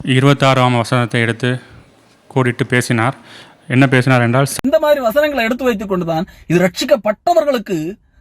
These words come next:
Speaker 2: ரட்சிக்கப்பட்டவர்கள், சத்தியத்தை அறிந்தவர்கள் என்றால் ரட்சிக்கப்பட்டவர்களா? சத்தியத்தை அறிந்தவர்கள் என்றால் சத்தியம் அவர்களுக்கு சொல்லிக் கொடுக்கப்பட்டது.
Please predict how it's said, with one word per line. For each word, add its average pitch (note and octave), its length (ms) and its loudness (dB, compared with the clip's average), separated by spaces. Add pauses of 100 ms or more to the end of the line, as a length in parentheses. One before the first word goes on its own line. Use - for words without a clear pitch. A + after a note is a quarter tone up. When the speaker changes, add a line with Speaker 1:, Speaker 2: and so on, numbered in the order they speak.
(340)
Speaker 2:
ரட்சிக்கப்பட்டவர்கள், A#3+ 1080 0
சத்தியத்தை C#4 480 -2
அறிந்தவர்கள் C#4 360 0
என்றால் D4 300 0
ரட்சிக்கப்பட்டவர்களா? F#3+ 720 -6 (120)
சத்தியத்தை C4 640 0
அறிந்தவர்கள் G#3+ 440 -2
என்றால் E3+ 200 0
சத்தியம் C4 380 0
அவர்களுக்கு B3+ 360 0
சொல்லிக் D#4+ 180 0
கொடுக்கப்பட்டது. C#4 600 -4